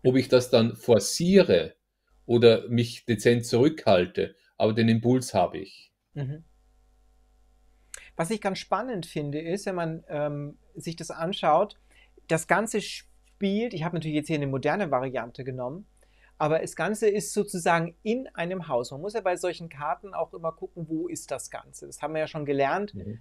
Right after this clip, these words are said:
Speaker 2: Na, äh, der Geliebte und die Geliebte, die treffen sich im Park. Hier, das Kind wird nicht im Kinderwagen durch die Gegend geschoben, sondern liegt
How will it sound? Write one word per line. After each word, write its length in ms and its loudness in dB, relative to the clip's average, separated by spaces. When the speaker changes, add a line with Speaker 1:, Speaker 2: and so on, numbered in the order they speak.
Speaker 2:
Na, 340 -2
äh, 280 -2
der 140 0
Geliebte 540 -4
und 140 -6
die 60 -10
Geliebte, 400 -6
die 120 -8
treffen 380 -6
sich 200 -8
im 80 -8
Park. 480 -2
Hier, 360 2
das 220 -4
Kind 600 -2
wird 220 -4
nicht 220 -4
im 440 -4
Kinderwagen 560 2
durch 120 -8
die 120 -12
Gegend 240 -2
geschoben, 380 -2
sondern 260 -6
liegt 480 -8